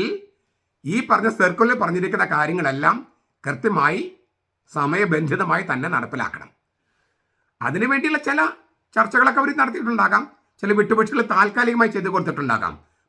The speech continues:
പക്ഷേ സ്ഥായിയായിട്ട് ഒന്നും തന്നെ മാറ്റാൻ കഴിയില്ല. ഒരു കാര്യം കൂടി ഞാൻ പറയാൻ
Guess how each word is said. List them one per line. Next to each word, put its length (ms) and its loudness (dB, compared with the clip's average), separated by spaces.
പക്ഷേ 240 -6
സ്ഥായിയായിട്ട് 600 2
ഒന്നും 200 -2
തന്നെ 180 -2
മാറ്റാൻ 300 -2
കഴിയില്ല. 320 -8
ഒരു 200 2
കാര്യം 260 4
കൂടി 120 4
ഞാൻ 160 0
പറയാൻ 220 2